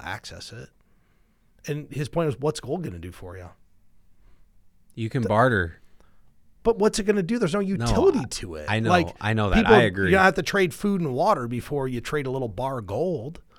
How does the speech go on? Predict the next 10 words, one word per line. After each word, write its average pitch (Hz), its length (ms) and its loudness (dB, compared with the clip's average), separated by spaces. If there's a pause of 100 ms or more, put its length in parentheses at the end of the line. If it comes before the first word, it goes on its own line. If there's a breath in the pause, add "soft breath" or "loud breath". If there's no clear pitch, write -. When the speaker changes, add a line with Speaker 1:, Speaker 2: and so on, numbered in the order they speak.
(100)
Speaker 2:
Right. 87 400 -2
Yeah. 90 240 -4
Precious 127 480 0
metal 104 320 2
is 87 120 -4
not 95 240 -2
valuable 87 600 -4
to, 85 240 -8 (340)
i-, 98 200 -10
if - 320 -10